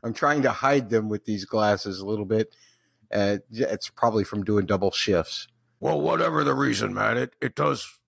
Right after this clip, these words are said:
Speaker 2: kind of make you look more intelligent. Um, also a little more goofy.
Speaker 1: That, that, that's fine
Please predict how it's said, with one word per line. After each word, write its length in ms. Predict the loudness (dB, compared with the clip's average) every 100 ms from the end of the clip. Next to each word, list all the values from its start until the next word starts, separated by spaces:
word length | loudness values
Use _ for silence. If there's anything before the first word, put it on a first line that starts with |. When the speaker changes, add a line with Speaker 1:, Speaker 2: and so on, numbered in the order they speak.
| _ _ _ _ -20
Speaker 2:
kind 440 | -4 0 2 2
of 140 | 0 0
make 240 | -2 0
you 100 | -4
look 240 | -4 -4
more 220 | -4 -2 -4
intelligent. 680 | -2 -2 -2 -2 -2 -2 _ _ _ _ _ _
Um, 460 | -12 -10 -8 -10 -8
also 360 | 0 0 2 2
a 40 |
little 200 | 4 4
more 180 | 4 2
goofy. 600 | 4 0 2 0 0 -2 -10 _ _ _ _ _ _ -4
Speaker 1:
That, 240 | -4 -4 2
that, 360 | 2 0 -2 2
that's 260 | 2 0
fine 600 | 0 4 4 4 0 -6